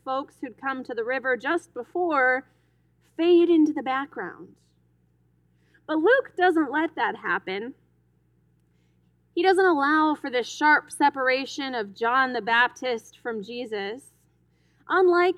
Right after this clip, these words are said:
in Mark and in Matthew, Luke is not just reporting on the baptism of Jesus, but rather is focusing on the opening of heaven, which happens after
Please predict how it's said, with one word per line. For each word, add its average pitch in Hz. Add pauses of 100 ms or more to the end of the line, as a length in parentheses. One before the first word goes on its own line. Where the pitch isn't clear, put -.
in 233
Mark 285
and 240
in 220
Matthew, 254
Luke 339
is 269
not 359
just 381
reporting 311
on 262
the 240
baptism 220
of 196
Jesus, 240 (520)
but 285
rather 339
is 330 (100)
focusing 359
on 247
the 240
opening 320 (100)
of 226 (160)
heaven, 247 (260)
which 285
happens 285
after 254